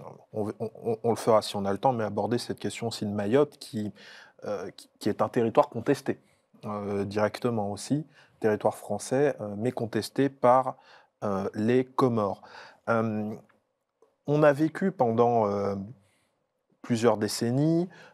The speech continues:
euh, le primat, je dirais, de l'économie au niveau international, euh, le primat de la mondialisation économique. Euh, quand on compare le P I B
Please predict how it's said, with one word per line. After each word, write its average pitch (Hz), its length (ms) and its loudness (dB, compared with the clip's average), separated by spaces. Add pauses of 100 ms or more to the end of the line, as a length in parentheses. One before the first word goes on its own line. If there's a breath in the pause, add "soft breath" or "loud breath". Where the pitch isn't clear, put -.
(160)
euh, 95 200 -2
le 113 160 4
primat, 127 480 2
je 117 140 -4
dirais, 117 200 4
de 113 80 -2
l'économie 117 540 0
au 123 80 2
niveau 113 480 0
international, 107 920 -4 (400 loud breath)
euh, 107 180 -4
le 104 120 -2
primat 120 320 0
de 113 60 -2
la 104 100 0
mondialisation 113 1080 0 (680 soft breath)
économique. 110 680 0 (460)
Euh, 104 160 0
quand 151 280 0
on 170 60 0
compare 156 560 4
le 110 140 -2
P 143 180 2
I 135 120 0
B 123 420 0